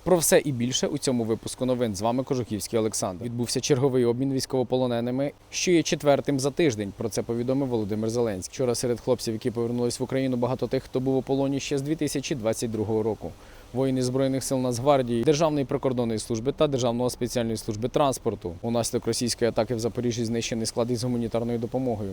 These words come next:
Збитки оцінюють приблизно у три мільйони доларів С Ш А. Згоріло все. Ми тільки отримали п'ять фур допомоги. Це сто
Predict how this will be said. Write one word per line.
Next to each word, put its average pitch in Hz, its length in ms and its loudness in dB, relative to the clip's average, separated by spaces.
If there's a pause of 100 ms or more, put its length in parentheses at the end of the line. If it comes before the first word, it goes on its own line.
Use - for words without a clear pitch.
Збитки 135 380 0
оцінюють 135 380 -2
приблизно 135 440 0
у 135 120 -2
три 135 140 0
мільйони 117 380 0
доларів 117 380 2
С - 120 -6
Ш 131 220 0
А. 107 40 0
Згоріло 120 360 0
все. 123 360 0
Ми 104 160 -4
тільки 123 300 0
отримали 147 500 0
п'ять 113 180 2
фур 117 200 -4
допомоги. 117 640 -2
Це 117 160 0
сто 151 300 2